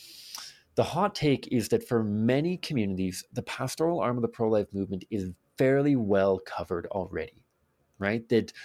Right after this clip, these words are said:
for many groups, the local pregnancy care center has a lot of the raw material resources that they need. They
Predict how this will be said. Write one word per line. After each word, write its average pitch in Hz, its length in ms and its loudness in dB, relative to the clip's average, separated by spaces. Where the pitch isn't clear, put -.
for 123 140 4
many 139 400 4
groups, 101 340 0
the 113 100 0
local 110 360 4
pregnancy 120 400 -2
care 95 240 -2
center 92 340 -4
has 156 640 -2
a 110 80 0
lot 104 300 4
of 113 100 -2
the 127 80 -4
raw 104 300 4
material 117 560 0
resources 95 500 -2
that 110 140 -2
they 120 120 -2
need. 131 260 -4
They 95 140 2